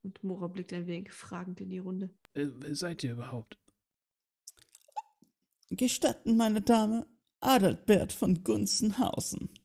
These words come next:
Speaker 3: wird Ascanio in einer übertrieben schiefen und sehr sarkastischen Stimme.
Speaker 1: Mora Weyrand, ich war Geschäftspartnerin von Jadin Schwarzbach.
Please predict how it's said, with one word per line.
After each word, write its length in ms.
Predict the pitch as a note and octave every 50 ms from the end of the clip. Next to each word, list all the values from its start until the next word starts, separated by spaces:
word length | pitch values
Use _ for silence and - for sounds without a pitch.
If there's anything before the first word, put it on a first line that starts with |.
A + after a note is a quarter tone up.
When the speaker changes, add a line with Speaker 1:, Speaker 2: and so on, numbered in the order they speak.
| _ _ _ _ _ _ _ _ _ _ _ _
Speaker 3:
wird 600 | - - - D#3 D#3 - - - - - - - - - - - - - - _ _ _ _ _ _ _ _ _ _ _ _ - -
Ascanio 680 | - E3 D3 - - - F#3 F3 E3+ E3 E3 D#3+ D#3 D#3
in 100 | D#3 C#3+
einer 420 | A2+ D3+ D3+ D3 D3 - - -
übertrieben 960 | F3 E3 D#3 D#3+ D3+ - - - - D3+ - F3 F#3+ G3 F#3 - - D3 D3
schiefen 840 | C3 - - - - - F#3+ F3+ F3+ E3 - - - F#3 D3+ C#3+ C3
und 500 | - D3 C#3 C3+ B2 - - - - - - _ _ _ _ _ _ _ _ _ _ _ _
sehr 380 | - C3 C3+ C3+ C#3 F3 E3+ D#3
sarkastischen 800 | C3 D3+ C#3 - - - E3 D3 - - - C3 - - B2 B2+
Stimme. 420 | - - - C3+ - G2 - - - - _ _ _ _ _ _ _ _ _ _ _ _ _ _ _ _ _ _ _ _ _ _ - - _ _ _ _ _ _ _ _ _ _ _ _ _ _ _ _ _ _ _ _ _ _ _ _ _ _ _ _ _ _ _ _ _ _ _ _ - - - _ _ _
Speaker 1:
Mora 300 | A#3 A#3+ A3 A#3+ A3+ A3
Weyrand, 600 | A3+ A3+ A3 G3+ G3 F#3+ F#3+ F#3+ - - - _ _ _ _ _
ich 260 | A3+ G3 - - -
war 120 | G#3 G#3 G3+
Geschäftspartnerin 880 | G#3 - - G#3+ G3+ G3+ - - - F#3+ F#3 - - F#3 F#3+ F#3 F3+
von 180 | - - F#3+ F#3+
Jadin 260 | F#3+ F3+ F3+ F#3 F#3+
Schwarzbach. 560 | - - G3+ G3+ G3 - - - G#3 G3 -